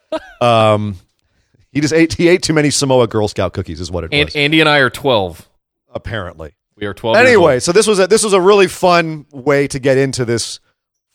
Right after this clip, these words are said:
Speaker 1: four-way, fatal four-way match. Um, again, R-Truth showing just how fun he is in the ring, making everybody laugh, including me, just unabashedly laugh. I wasn't like, it wasn't fake. <laughs> He
Speaker 2: No.
Speaker 1: genuinely had me laughing.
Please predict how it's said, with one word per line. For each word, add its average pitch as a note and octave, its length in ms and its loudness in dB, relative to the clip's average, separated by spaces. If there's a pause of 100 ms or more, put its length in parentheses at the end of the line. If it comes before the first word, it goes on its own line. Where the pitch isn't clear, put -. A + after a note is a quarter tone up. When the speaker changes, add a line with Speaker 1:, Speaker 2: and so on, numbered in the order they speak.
Speaker 1:
four-way, D3 420 4
fatal F3 240 2
four-way C#3 520 2
match. G#2 500 -8 (640)
Um, G#2 560 -2 (320)
again, D3 360 2
R-Truth C3 400 0
showing A#2+ 280 2
just A2+ 140 -4
how A2+ 140 2
fun A2+ 300 -2
he G#2+ 140 -4
is G2 100 -2
in G2 60 -8
the G2 80 -4
ring, G2 240 -2
making A2 260 -4
everybody A2 360 0
laugh, F#2 480 -4
including A2+ 420 -4
me, G#2 140 -2
just G2 240 -6
unabashedly B2+ 680 0
laugh. G2 300 -4
I A2+ 40 -2
wasn't A2+ 300 0
like, F#2+ 220 -4 (920)
it A#2 60 -2
wasn't A#2+ 280 0
fake. F2+ 360 -6 (200)
<laughs> - 0 - (160)
He D3 180 0
Speaker 2:
No. C3 100 -2
Speaker 1:
genuinely B2+ 420 2
had G#2+ 120 0
me G#2+ 80 -4
laughing. F#2+ 380 -4